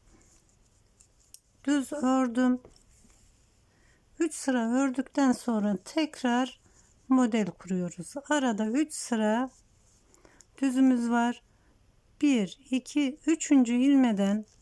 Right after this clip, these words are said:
bir tane ilmek çıkartıyorum. Çekiyorum.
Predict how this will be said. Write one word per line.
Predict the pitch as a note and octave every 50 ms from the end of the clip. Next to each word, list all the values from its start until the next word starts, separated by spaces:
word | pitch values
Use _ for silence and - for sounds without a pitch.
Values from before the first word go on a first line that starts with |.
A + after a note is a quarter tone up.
| _ _ _ _ _ _ _ _ _ _ _ _ _ _ _ _ _ _ _ _ _ _ _ _ _ _ _ _ _ _ _ _ _ _ _ _ _ _ _
bir | - D#4 C#4
tane | - - - A#3+ A#3+ A#3+ B3 A#3+
ilmek | A#3 A3+ G#3+ G#3 F3+ -
çıkartıyorum. | - - - - G3+ F#3 F3 - - - F#3+ F#3 E3+ E3+ E3+
Çekiyorum. | E3 - - - C4+ - - - C#4+ C4+ C4+ B3+ C4 B3+ B3+ B3